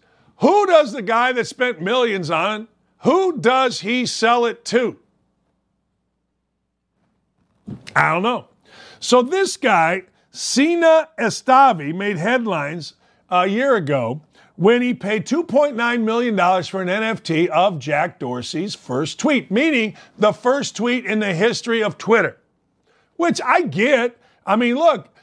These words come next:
Jimmy Irsay, the owner of the Colts, he collects vintage guitars. I get it. People want stuff like that. I think that's fine.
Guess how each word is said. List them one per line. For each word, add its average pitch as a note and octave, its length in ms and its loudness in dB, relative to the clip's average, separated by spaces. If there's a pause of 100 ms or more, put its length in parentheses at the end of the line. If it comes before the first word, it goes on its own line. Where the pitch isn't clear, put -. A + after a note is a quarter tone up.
(160)
Jimmy D#4+ 340 -2
Irsay, A#3 580 0
the A3+ 120 0
owner C4 200 2
of A#3 60 2
the G#3+ 80 0
Colts, C4+ 340 2
he C#4+ 160 -4
collects A#3+ 460 0
vintage G3 500 -2
guitars. C#4 540 -2
I C4+ 200 2
get B3+ 300 -2
it. F3 180 -8
People D4+ 400 -2
want B3+ 280 0
stuff C#4+ 400 -2
like A3 280 0
that. E3+ 140 2
I F#3 120 4
think D4+ 240 -6
that's D4+ 240 2
fine. D4+ 440 0